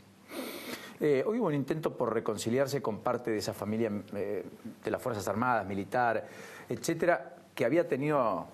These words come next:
algún daño en la relación del presidente por el ocho por ciento de aumento, que después tuvo que elevar a veinte. La manta sigue siendo corta. Eh, pero habló de que las Fuerzas Armadas son las Fuerzas Armadas de la democracia, que nada tienen que ver con los setenta,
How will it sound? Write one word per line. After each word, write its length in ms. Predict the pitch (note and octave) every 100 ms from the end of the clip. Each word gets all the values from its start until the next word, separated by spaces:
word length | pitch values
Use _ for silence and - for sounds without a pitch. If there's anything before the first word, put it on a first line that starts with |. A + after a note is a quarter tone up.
| - -
algún 320 | G2+ A#2+ C3
daño 540 | B2 G#2 C3+ C#3 B2+
en 100 | G#2+
la 80 | G2
relación 320 | F#2+ F#2+ A#2+
del 80 | A#2
presidente 340 | G2+ A#2+ B2+
por 140 | A#2 A2
el 80 | G#2
ocho 180 | G#2+
por 140 | G#2+ G2+
ciento 220 | A2+ A2
de 40 |
aumento, 380 | G#2+ B2 D3 C#3+
que 80 | G#2
después 200 | F#2+ G#2
tuvo 200 | A2+ G#2+
que 80 | F#2+
elevar 220 | F#2+ G#2
a 60 | A2
veinte. 540 | C3 B2+ A#2+ C#3 D3+ - - - - - - - - - -
La 80 | A#2
manta 260 | A#2 A#2+
sigue 200 | A2 A#2
siendo 280 | G2+ G#2+ G#2+
corta. 500 | D3+ C3+ A2 C#3+ D3+ -
Eh, 560 | C#3 B2+ B2 A#2 A#2 - - - - - - - - - -
pero 160 | - D#3+
habló 300 | E3 F#3+ G3+
de 120 | E3
que 100 | -
las 100 | C3
Fuerzas 220 | - D3
Armadas 280 | D3+ D#3+ E3
son 260 | E3 D3+ D3+
las 100 | B2+
Fuerzas 200 | - B2+
Armadas 180 | B2 C3
de 60 | A2+
la 40 |
democracia, 460 | G#2 G2+ D3 C#3 B2
que 60 |
nada 120 | A#2 A2+
tienen 200 | A2 G2+
que 80 |
ver 200 | G#2+ A2
con 360 | A2 G2+ F2 D#2+ -
los 120 | - F#2+
setenta, 520 | G#2 C#3+ C3 A#2+